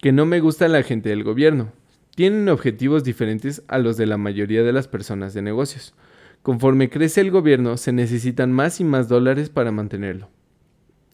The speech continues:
Mi padre educado creía sinceramente que el gobierno debía ayudar a la gente. Amaba a John F. Kennedy y especialmente la idea de las fuerzas de paz.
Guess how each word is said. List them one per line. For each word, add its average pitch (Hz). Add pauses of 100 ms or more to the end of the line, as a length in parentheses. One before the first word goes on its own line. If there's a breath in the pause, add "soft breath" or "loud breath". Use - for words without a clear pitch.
(140)
Mi 135
padre 143
educado 123
creía 123
sinceramente 131
que 131
el 117
gobierno 117
debía 120
ayudar 110
a 104
la 101
gente. - (560 loud breath)
Amaba 147
a 117
John 113
F. 107
Kennedy 101 (260 soft breath)
y 123
especialmente 127
la 131
idea 113
de 120
las 107
fuerzas 98
de 95
paz. -